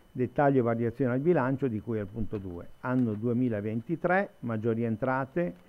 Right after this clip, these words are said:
titolo quarto, totale un milione cinquecentotrentamilacinquecento euro.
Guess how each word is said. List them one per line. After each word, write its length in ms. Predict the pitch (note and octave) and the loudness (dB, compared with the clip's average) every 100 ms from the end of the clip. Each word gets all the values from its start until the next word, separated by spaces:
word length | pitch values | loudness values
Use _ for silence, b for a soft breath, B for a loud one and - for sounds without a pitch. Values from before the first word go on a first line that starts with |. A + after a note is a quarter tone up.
| B - | B -14
titolo 360 | - B2 B2 A#2 | -6 -4 0 0
quarto, 720 | D3+ D3+ E3 D#3 F#3 F3 F3+ B B B B - | 0 0 0 -4 -2 -4 -6 B B B B -8
totale 300 | A2+ C3+ B2+ | -2 2 4
un 100 | B2 | 4
milione 320 | A#2+ C#3+ C#3+ | 4 2 0
cinquecentotrentamilacinquecento 1800 | - A#2+ G#2 A#2 G#2+ B2 A2+ B2 B2+ C#3+ A#2 B2 G2+ G#2+ - G#2+ G#2+ G#2 | -2 -4 -4 -4 -4 -4 -2 0 2 2 0 -4 -6 -6 -4 -4 -2 -2
euro. 560 | G2 F#2+ B2 F3 - | -2 -2 -2 -4 -6